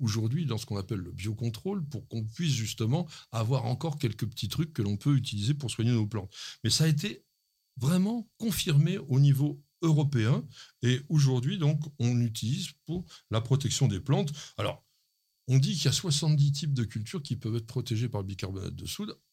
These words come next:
Encore une fois, c'est vraiment du travail fin pour le jardinier. C'est-à-dire que c'est plutôt, d'abord, c'est de l'anticipation. Ça ne soigne pas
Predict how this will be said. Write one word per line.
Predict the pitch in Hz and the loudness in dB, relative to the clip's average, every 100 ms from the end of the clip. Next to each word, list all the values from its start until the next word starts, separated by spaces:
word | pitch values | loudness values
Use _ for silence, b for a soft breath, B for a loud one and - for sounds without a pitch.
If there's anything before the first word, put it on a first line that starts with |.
| - | -6
Encore | 120 113 135 | -4 -2 0
une | 127 | 0
fois, | 113 - 180 240 - _ _ _ _ _ _ _ | -2 -4 -6 -6 -14 _ _ _ _ _ _ _
c'est | - - 139 139 139 _ _ _ 123 | -4 2 6 4 2 _ _ _ -6
vraiment | 113 147 190 202 139 - _ _ | 2 2 2 -2 -6 -14 _ _
du | 104 110 | -8 -6
travail | - 165 156 143 | -4 0 2 4
fin | 139 196 202 | 2 0 -4
pour | - 117 | -2 -2
le | 120 | 0
jardinier. | 147 139 123 110 87 | 0 0 0 -2 -6
C'est-à-dire | - - 92 123 143 139 | -12 -10 -4 -2 0 0
que | 120 | -2
c'est | - 143 | 0 -2
plutôt, | - 202 - 185 139 - _ _ _ _ _ _ _ 104 | -4 -8 -4 -4 -4 -4 _ _ _ _ _ _ _ -12
d'abord, | 104 143 | -4 -4
c'est | - 85 | -2 -4
de | 101 | -2
l'anticipation. | 147 143 - - 147 143 127 101 | -2 -2 -4 -4 -6 -6 -8 -12
Ça | - | -10
ne | 95 98 | -6 -4
soigne | - - 185 185 175 | -2 0 2 2 2
pas | 143 202 226 | 2 -2 -8